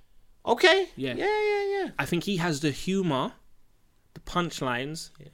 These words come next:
Speaker 2: and the unique delivery that he could, and I'm not trying to say that Big L could ever be replaced,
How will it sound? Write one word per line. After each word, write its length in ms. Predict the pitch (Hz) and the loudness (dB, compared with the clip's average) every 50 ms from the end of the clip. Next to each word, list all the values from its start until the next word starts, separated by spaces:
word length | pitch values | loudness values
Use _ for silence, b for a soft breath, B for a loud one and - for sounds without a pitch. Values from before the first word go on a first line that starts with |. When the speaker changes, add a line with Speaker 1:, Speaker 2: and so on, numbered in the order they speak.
| - - | -16 -12
Speaker 2:
and 160 | 156 135 135 | -8 -6 -6
the 60 | 131 | -4
unique 460 | 131 143 151 147 147 147 151 143 - - | -2 0 0 2 2 2 2 0 0 0
delivery 560 | 135 139 143 127 127 131 127 123 131 151 - - - - - - - - - - - - - - - - _ _ - | 0 0 0 0 0 -2 -2 -2 -4 -6 -10 -16 -20 -20 -20 -20 -20 -20 -20 -20 -20 -20 -20 -20 -20 -20 _ _ -8
that 120 | 143 127 | -8 -8
he 300 | 113 - - 185 196 208 | -8 -8 -4 -4 -2 -2
could, 280 | 190 - - - 170 156 | -4 -4 -4 -4 -4 -2
and 120 | - 143 143 | -2 -2 0
I'm 100 | 147 156 | 0 0
not 160 | 165 175 - | 0 -2 -2
trying 200 | - - 170 165 | -4 -4 -2 -2
to 60 | 165 156 | -2 -2
say 220 | - - 160 143 | 0 0 0 0
that 160 | 135 123 120 | 0 -2 -2
Big 160 | 131 143 135 | 0 0 0
L 120 | 139 131 131 | 0 0 -2
could 140 | - 139 135 | -2 -2 -4
ever 140 | 131 127 123 | -4 -4 -4
be 120 | 127 127 | -2 -2
replaced, 520 | 127 127 123 - 143 147 185 - - - | -2 -2 -4 -4 -4 -6 -4 -6 -8 -12